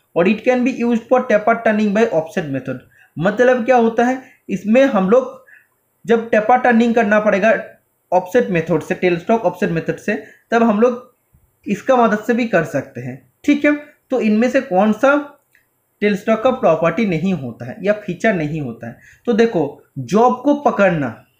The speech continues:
टेल स्टॉक एंड का काम नहीं होता है। जॉब को पकड़ना काम होता है हेड स्टॉक का। हेड स्टॉक स्पिंडल में जॉब को हम लोग पकड़ते हैं, but टेल, टेल स्टॉक क्या करता है, जॉब को सपोर्ट देता है। ऐसा अगर रहता कि it supports the job,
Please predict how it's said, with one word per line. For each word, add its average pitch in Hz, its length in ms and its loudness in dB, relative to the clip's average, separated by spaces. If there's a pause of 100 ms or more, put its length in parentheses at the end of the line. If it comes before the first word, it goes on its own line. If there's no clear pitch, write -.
(1040)
टेल 240 180 4
स्टॉक 269 300 2
एंड 220 160 2
का - 100 2
काम 214 340 2
नहीं 185 280 0
होता 127 400 -8
है। 123 120 -16 (280)
जॉब 214 360 0
को 285 140 -2
पकड़ना 226 460 2
काम 247 220 2
होता 220 260 2
है 247 60 4
हेड 190 240 0
स्टॉक - 420 -4
का। - 260 -12 (520)
हेड 202 160 2
स्टॉक 262 320 0
स्पिंडल 208 480 0
में 220 160 2
जॉब 196 240 2
को 214 100 -2
हम 214 100 2
लोग 240 240 0
पकड़ते 156 460 0
हैं, 117 220 -12 (240)
but 226 140 2 (180)
टेल, 208 240 2 (220)
टेल 202 280 -2
स्टॉक 269 300 0
क्या 262 140 2
करता 262 300 2
है, 214 100 0
जॉब 190 300 0
को - 80 -2
सपोर्ट 240 500 0
देता 170 220 0
है। - 60 4
ऐसा 170 260 0
अगर 254 160 4
रहता 240 200 2
कि 233 240 0
it 220 60 -6
supports 214 480 0
the 240 120 2
job, 254 160 2